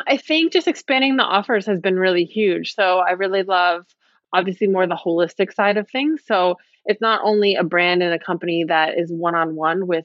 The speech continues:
patients, it's, it's patients, it's clients that stay on for a longer period of time, and then it's yoga students, and it's kind of the all-encompassing of everything. I've brought on Reiki, I've brought on,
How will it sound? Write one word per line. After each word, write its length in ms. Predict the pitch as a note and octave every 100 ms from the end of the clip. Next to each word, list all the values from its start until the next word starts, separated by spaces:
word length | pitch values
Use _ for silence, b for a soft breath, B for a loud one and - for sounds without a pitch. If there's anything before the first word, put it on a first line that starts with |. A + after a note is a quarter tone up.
| -
patients, 540 | - D#3+ - D4 E4 -
it's, 260 | F#3 - _ _ _ -
it's 140 | F#3
patients, 560 | - G#3+ G3+ A3 G3+ G3
it's 180 | E3 -
clients 420 | - G3 F#3+ F3+
that 180 | F3 C3
stay 320 | - F3+ F3 -
on 360 | E3+ F3 F3
for 140 | F3+ E3+
a 40 |
longer 240 | E3+ E3+
period 280 | E3 F#3 D#3
of 40 | D#3 -
time, 300 | F3 E3+ E3+
and 100 | E3+
then 140 | E3+ E3
it's 240 | E3+ _ _ _ -
yoga 320 | F#3+ F3+ F3+
students, 800 | - _ - F#3+ F3+ E3+ F3+ F3 -
and 480 | F#3 F3+ E3+ D#3+ - b b
it's 120 | F#3+
kind 120 | B3
of 60 | C4
the 100 | - -
all-encompassing 880 | F3+ F#3 E3+ F#3 F3+ - E3+ D#3+ -
of 60 | E3
everything. 480 | E3+ F3 E3+ E3 E3
I've 160 | E3+
brought 180 | F#3+ F3
on 260 | E3+ D#3+ F3+
Reiki, 480 | G#3+ A#3+ A#3 A3+ A3+
I've 220 | - F3+
brought 220 | E3+ E3 E3
on, 240 | D#3+